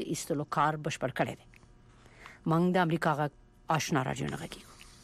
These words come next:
په استرالیا کې خلک د جولای په میاشت کې رای اچوي او د مهاجرت مسله په دې انتخاباتو کې مهمه مسله ده. د مهاجرت د چارو وزیر په دې خبرې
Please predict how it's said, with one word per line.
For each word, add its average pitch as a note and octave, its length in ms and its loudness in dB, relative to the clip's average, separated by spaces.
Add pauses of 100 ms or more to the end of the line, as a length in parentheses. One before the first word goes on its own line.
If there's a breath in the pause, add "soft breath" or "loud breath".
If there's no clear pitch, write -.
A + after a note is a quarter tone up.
(1160 loud breath)
په A#3 160 8
استرالیا C4+ 440 4
کې - 180 -2
خلک C4 260 2
د F#3+ 100 2
جولای A3 200 6 (100)
په G3+ 100 2
میاشت A3 220 0
کې G#3 180 0 (200)
رای A3 200 4 (140)
اچوي A3+ 320 2 (180)
او F3+ 80 6
د E3 160 4
مهاجرت D#3+ 540 2
مسله E3+ 260 2 (140)
په E3+ 60 2 (100)
دې B3 80 4 (100)
انتخاباتو D#3 580 0
کې F#3+ 280 2
مهمه D#3+ 400 2
مسله B2+ 340 0
ده. - 160 -20 (760 loud breath)
د G#3+ 120 8
مهاجرت A3+ 480 4
د G#3+ 160 -2
چارو G#3 260 4
وزیر F3+ 340 0
په F3+ 100 0
دې F#3+ 140 4
خبرې F#3 260 2